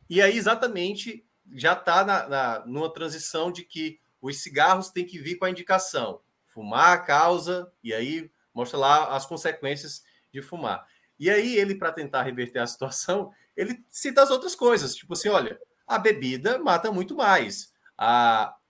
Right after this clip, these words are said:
a McDonald's mata muito mais. A, a, os, os americanos morrem, mor-, morrem muito mais por obesidade do que por conta do cigarro. Então, o filme ele retrata muito essa questão do lobby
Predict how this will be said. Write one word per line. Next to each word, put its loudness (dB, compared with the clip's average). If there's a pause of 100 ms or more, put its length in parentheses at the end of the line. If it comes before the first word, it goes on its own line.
(100)
a 6
McDonald's 0 (200)
mata 4
muito -4
mais. 2
A, 0
a, -8
os, -12
os -8
americanos -2
morrem, -4
mor-, 0
morrem 2
muito -8
mais 0 (340)
por -10
obesidade 0
do -8
que -4
por -12
conta -10
do -20
cigarro. 0 (460)
Então, 4
o -2
filme -2
ele 2
retrata 4
muito -2
essa -4
questão -4 (220)
do -2
lobby 6